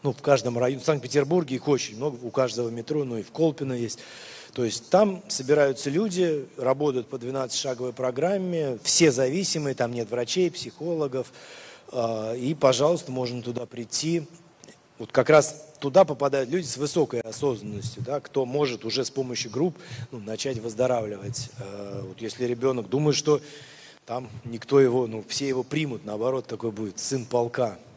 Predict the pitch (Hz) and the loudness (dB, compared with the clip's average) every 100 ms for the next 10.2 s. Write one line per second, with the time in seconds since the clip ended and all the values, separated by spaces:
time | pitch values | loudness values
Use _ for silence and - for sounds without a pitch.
0 | - 104 113 127 127 170 175 147 123 104 | -18 -10 -4 -2 2 4 4 2 -2 2
1 | 127 180 180 - 196 - - - _ _ | 4 4 2 4 4 4 -10 -20 _ _
2 | - 139 143 147 151 156 147 139 - 143 | -2 0 0 0 0 0 -2 -2 -4 -4
3 | 131 151 143 143 139 131 123 - 135 185 | -2 0 0 -2 -4 -6 -12 -10 -4 2
4 | 165 147 127 147 151 131 120 120 143 139 | 2 0 -4 -4 -4 -2 -4 -4 -8 -6
5 | 117 123 113 151 160 110 104 120 113 117 | -6 -6 -6 -4 -4 -4 -4 -4 -4 -8
6 | 101 107 123 117 120 117 127 117 127 123 | -8 -4 -4 0 -2 -2 -2 0 2 2
7 | - 113 127 110 - - 127 135 143 139 | -2 -2 -2 -4 -8 -8 -2 0 4 4
8 | 110 98 - 113 131 - 127 117 107 113 | 4 -6 -6 -4 -4 -4 -4 -4 -6 -8
9 | 113 95 - - - - 147 170 170 - | -12 -14 -18 -20 -14 2 6 6 6 -6
10 | 147 | -8